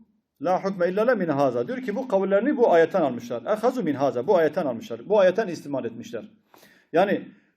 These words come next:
"La hukme illa lillah." Bu haruriler, yani bu "La hukme illa lillah"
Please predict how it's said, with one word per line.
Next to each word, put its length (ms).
"La 380
hukme 460
illa 220
lillah." 600
Bu 200
haruriler, 720
yani 240
bu 400
"La 260
hukme 240
illa 180
lillah" 480